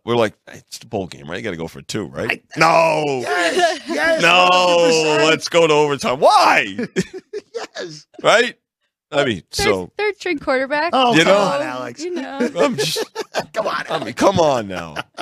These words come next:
Speaker 1: So anyway, I put, you know, got that great defensive stand though in, in the overtime. So I was, listen, it was, uh, uh, it was, it was a good result for, uh, uh, for the house. But I have to tell you, full, full,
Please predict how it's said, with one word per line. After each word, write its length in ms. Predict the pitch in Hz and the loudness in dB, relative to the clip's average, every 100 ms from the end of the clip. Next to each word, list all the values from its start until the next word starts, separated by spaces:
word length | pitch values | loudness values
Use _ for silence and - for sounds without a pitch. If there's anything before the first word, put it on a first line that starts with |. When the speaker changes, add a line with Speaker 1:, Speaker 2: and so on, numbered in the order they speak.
| - - - | -12 -14 -10
Speaker 1:
So 260 | - - 117 | -4 0 0
anyway, 500 | - 113 117 107 101 - | 0 -2 0 0 -2 -2
I 80 | 98 | -4
put, 200 | - - - - | -4 -6 -10 -8
you 60 | 95 | -6
know, 140 | - 330 - - - | -6 -8 -10 -12 0
got 180 | 151 147 | 0 2
that 140 | 147 | 0
great 220 | 143 156 | 0 -2
defensive 520 | 147 131 151 151 147 123 | -2 0 0 0 -4 -4
stand 400 | 143 143 147 147 | -2 -2 -2 0
though 280 | 143 147 143 | 0 2 0
in, 240 | 135 123 | -2 -6
in 240 | - 127 | -6 -4
the 140 | 131 123 | 0 2
overtime. 580 | 120 120 120 117 123 127 | 2 0 -4 -4 -4 -6
So 120 | - | -4
I 40 | |
was, 320 | 208 151 - | -2 -2 -2
listen, 340 | 104 - 62 - - | -4 -6 -10 -16 -16
it 80 | 95 | -14
was, 220 | 90 90 | -12 -10
uh, 140 | 78 - _ _ _ _ _ | -10 -12 _ _ _ _ _
uh, 220 | 87 80 - _ | -6 -6 -10 _
it 60 | 135 | -4
was, 280 | 120 - - | -2 -4 -8
it 260 | 104 101 107 | -10 -8 -4
was 160 | 101 | -4
a 60 | 95 | -2
good 160 | 120 | -4
result 380 | 107 98 98 95 - | -4 -2 -2 -2 -10
for, 400 | - 101 87 82 | -10 -4 -4 -2
uh, 160 | 73 - _ | -4 -8 _
uh, 100 | 80 | -10
for 140 | - 80 | -8 -6
the 80 | |
house. 140 | 82 135 | -4 -2
But 180 | 107 - _ | -4 -8 _
I 120 | 107 | -2
have 180 | 110 117 | 0 0
to 100 | 113 | -2
tell 220 | 113 151 | -6 -4
you, 80 | 101 | -4
full, 340 | - 110 101 - | -6 -8 -8 -10
full, 480 | - 110 101 95 | -6 -6 -6 -10